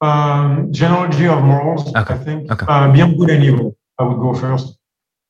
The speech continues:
Speaker 1: Beyond Good and Evil. Beyond Good and Evil is, is a great, great one. The, the Spike Zarathustra is, is almost poetic.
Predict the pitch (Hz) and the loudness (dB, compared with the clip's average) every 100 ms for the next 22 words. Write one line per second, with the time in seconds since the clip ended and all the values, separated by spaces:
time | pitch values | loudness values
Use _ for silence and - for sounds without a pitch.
0 | - 135 151 151 151 139 - - - - | 0 2 4 2 2 -2 -6 -10 -10 -12
1 | - 190 202 208 208 160 156 165 139 - | -12 -2 0 2 2 2 2 0 0 -2
2 | 135 - 104 120 135 - 120 120 120 123 | -6 -6 -8 -4 -2 0 -2 -8 -8 -12
3 | 117 - - 185 - 196 175 160 190 - | -8 -8 0 0 0 -2 0 0 0 -2
4 | 135 - 170 147 120 - 143 131 135 135 | -4 -2 -2 -2 -2 -4 -6 -2 2 4
5 | 135 - 135 131 135 170 | 2 0 -2 0 0 -4